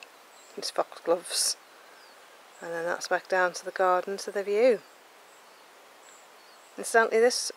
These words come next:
fence here, I found where the polytunnel's going, and I had to dig it all out because it was in the way of the polytunnel. So what I'm gonna do is I'm gonna paint it black and white in keeping with what it would have been painted when it was put in.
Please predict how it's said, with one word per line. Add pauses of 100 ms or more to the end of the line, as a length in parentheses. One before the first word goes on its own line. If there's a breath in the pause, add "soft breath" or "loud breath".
fence (220)
here, (840 loud breath)
I
found (180)
where
the
polytunnel's
going, (340)
and
I
had
to
dig
it
all
out
because
it
was
in
the
way
of
the
polytunnel.
So (500 loud breath)
what
I'm
gonna
do
is
I'm
gonna
paint
it
black
and
white (400 loud breath)
in
keeping
with
what
it
would
have
been
painted
when
it
was
put
in.